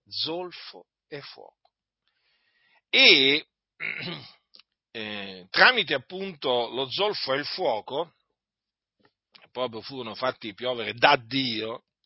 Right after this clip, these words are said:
da Dio, quelle città furono ridotte in cenere, in cenere.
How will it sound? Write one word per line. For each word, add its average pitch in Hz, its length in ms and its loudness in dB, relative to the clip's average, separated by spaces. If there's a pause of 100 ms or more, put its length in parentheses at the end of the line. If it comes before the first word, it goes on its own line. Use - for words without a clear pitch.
(120)
da 57 300 -12
Dio, 53 460 -20 (500)
quelle 233 360 8
città 156 600 8
furono 160 440 -4
ridotte 175 520 -4
in 170 200 -6
cenere, 135 800 0 (420)
in 127 180 -12
cenere. 107 640 -2